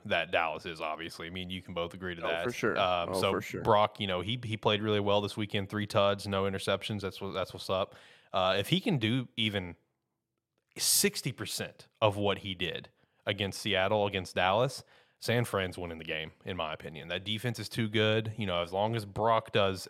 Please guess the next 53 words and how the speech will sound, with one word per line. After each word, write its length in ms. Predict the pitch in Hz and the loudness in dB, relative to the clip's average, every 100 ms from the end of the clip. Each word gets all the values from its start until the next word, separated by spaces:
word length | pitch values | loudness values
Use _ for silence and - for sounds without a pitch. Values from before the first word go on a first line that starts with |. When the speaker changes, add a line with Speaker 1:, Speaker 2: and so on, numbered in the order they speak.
| - | -4
Speaker 1:
uh, 100 | 98 - | -4 0
at 240 | 107 101 | 0 0
least 420 | 101 107 123 123 117 | 0 2 2 2 -4
well 580 | 101 101 107 107 113 | -2 4 6 8 8
enough, 760 | 110 110 107 101 85 - - - _ _ _ _ _ - | 4 2 2 2 0 -4 -18 -20 _ _ _ _ _ -2
I 100 | 87 | 0
think 260 | 107 95 | 0 -2
San 280 | - 90 90 | -2 -2 -2
Fran's 300 | 87 90 85 | -2 -4 -4
gonna 160 | 87 82 | -4 -4
win 200 | 85 82 | -6 -6
that 180 | 82 | -8
game. 300 | 87 82 82 | -8 -8 -10
But 180 | 82 69 - - _ _ | -10 -12 -12 -20 _ _
it's 160 | 90 92 | -6 0
also, 300 | 90 - - | 0 0 -8
it 240 | 85 87 | -6 -2
also 240 | 87 92 123 | 0 0 0
comes 240 | 127 120 | 0 2
down 200 | 120 131 | 0 0
to 40 | |
what 140 | 135 135 | -2 -4
Dak's 280 | 165 - - | -6 -6 -4
gonna 200 | 95 82 | -4 -2
do. 240 | 78 67 - | -4 -6 -12
I 100 | 87 | -8
mean, 220 | 87 90 | -6 -4
if 80 | 90 | -4
Dak's 320 | 98 92 - | -2 -2 -4
gonna 140 | 110 90 | -6 -6
pop 420 | - 101 98 - | 0 0 0 2
off 300 | 98 98 - | 2 2 0
and 120 | 98 | -4
get, 240 | 101 101 | -4 -4
you 100 | 110 | -2
know, 60 | 98 | 0
multiple 340 | 98 98 - | 0 -2 -4
T 180 | 90 104 | -6 -4
Ds, 220 | 101 101 | -2 -2
if 40 | 95 | -2
that 160 | 87 | -2
defense 360 | 90 101 110 104 | -2 -8 -6 -6
is 60 | - | -4
gonna, 160 | 101 | -2
gonna 280 | 98 95 92 | 2 0 0
show 280 | - 101 95 | 0 0 2
up 240 | 95 - | 2 0
again 360 | 107 98 98 95 | -6 -2 -2 -2
and 100 | 85 | -4
stuff 300 | - 90 - | -4 -4 -4
like 160 | 87 | -6
that, 320 | - 92 95 - | -2 -2 -2 -4
then 180 | 87 | -14